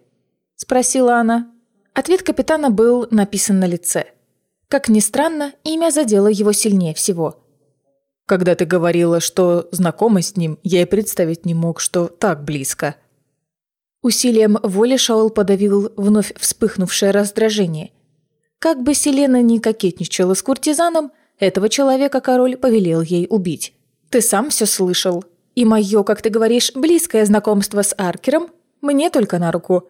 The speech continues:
Мне будет легче вытащить из него все, что он знает о заговорщиках». Они покинули главную улицу и теперь шли по одной из тихих улочек, заостренных красивыми богатыми домами. «Аркер относится ко мне с симпатией.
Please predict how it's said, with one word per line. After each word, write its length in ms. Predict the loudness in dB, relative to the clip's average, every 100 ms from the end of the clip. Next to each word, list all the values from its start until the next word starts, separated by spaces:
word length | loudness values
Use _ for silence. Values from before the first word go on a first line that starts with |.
| _ _ _
Мне 180 | -2 0
будет 260 | 2 2 0
легче 280 | -2 -2
вытащить 460 | 0 0 0 0 -2
из 160 | 0 2
него 200 | 2 0
все, 360 | 0 -2 -2 -6
что 240 | -2 0
он 100 | 0
знает 360 | 2 2 0 -2
о 40 |
заговорщиках». 800 | 0 0 0 0 -2 -6 -8 -12 _ _ _
Они 240 | -4 -2 -2
покинули 500 | -4 -2 0 2 2
главную 540 | 2 2 2 4 2 2
улицу 460 | 0 0 0 0
и 180 | 0 -4
теперь 320 | -2 0 0
шли 300 | 0 0 0
по 160 | 0 -2
одной 400 | -2 0 2 2
из 200 | -2 -6
тихих 360 | -6 -4 -4 -2
улочек, 540 | 0 2 0 -2 -6 -4
заостренных 760 | -2 -2 -2 -2 0 0 -2
красивыми 540 | -4 -4 -2 0 2
богатыми 500 | 2 0 0 0 0
домами. 600 | 0 0 0 -2 -4 -8 -14 _ _ _
«Аркер 380 | -2 -2 0 0
относится 480 | 0 -2 -4 -4 -2
ко 140 | 0
мне 160 | 2 2
с 60 |
симпатией. 840 | 2 0 0 -4 -6 -8 -10 -12